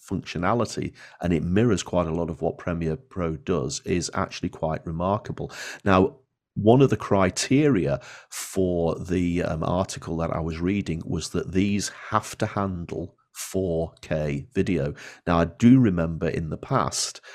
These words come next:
that Kdenlive and DaVinci Revol-, Resolve's free versions actually limited you to, um, ten eighty p, and that was potentially a problem for somebody who wants to edit in four K. But now it would appear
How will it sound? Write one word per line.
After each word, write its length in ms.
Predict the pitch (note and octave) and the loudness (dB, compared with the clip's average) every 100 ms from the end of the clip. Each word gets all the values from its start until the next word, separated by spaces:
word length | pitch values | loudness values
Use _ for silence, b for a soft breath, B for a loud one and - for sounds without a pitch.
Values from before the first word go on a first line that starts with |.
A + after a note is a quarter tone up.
| B _ | B _
that 220 | E2+ E2+ | -2 -2
Kdenlive 840 | - F#2 F2 E2 E2+ E2 E2 D#2+ - | 0 0 2 0 -2 -2 -2 -2 -4
and 180 | E2 D#2+ | -10 -4
DaVinci 480 | F#2 D#2 F2 - E2 | -4 -2 -4 -6 -4
Revol-, 340 | E2+ E2 - - | -4 -4 -6 -4
Resolve's 580 | F2 E2 F2+ E2+ D#2+ | -4 -2 0 0 -2
free 360 | - - A2 A#2+ | -6 2 4 4
versions 600 | F#2+ E2+ D#2 - D#2 D2+ | 4 2 0 -2 -6 -2
actually 340 | F2+ - E2 | -2 -2 -6
limited 560 | E2 F2+ F#2+ F#2+ E2 C#2+ | -4 -2 -2 -4 -6 -6
you 80 | D#2+ | -8
to, 480 | C#2 - E2+ D#2 D#2 b b b _ _ - | -8 -4 -2 -2 -6 b b b _ _ -8
um, 240 | D#2+ D#2+ | -6 -6
ten 240 | E2 F2 E2+ | -4 -2 0
eighty 260 | D#2 - | -2 -4
p, 380 | - A2 E2 D2 B B B B B _ - | -4 2 2 0 B B B B B _ -4
and 180 | E2+ | 2
that 200 | E2 G#2+ | 4 4
was 240 | E2+ E2+ - _ _ | 2 -2 -4 _ _
potentially 520 | - - F2 E2 D#2+ | -6 -2 -2 -2 -2
a 60 | D2 | -2
problem 400 | - G2+ - E2 | 0 0 0 -8
for 140 | - | -6
somebody 340 | C#2+ E2+ D#2 E2 | -6 -6 -6 -6
who 160 | E2 | -4
wants 360 | D#2 E2 D2 - | -4 -6 -8 -8
to 240 | D#2+ D#2 D#2+ | -4 -4 -4
edit 360 | E2+ E2+ D2+ | -6 -6 -8
in 80 | D#2 | -10
four 300 | D#2 F#2 E2 | -6 -4 -4
K. 220 | - G2 | -2 -4
But 220 | F#2 - - | -2 -4 -4
now 220 | G2+ A#2 | 0 0
it 120 | - | 0
would 140 | F2+ | -2
appear 460 | - - D2+ D2 F2+ | -4 -2 0 0 -2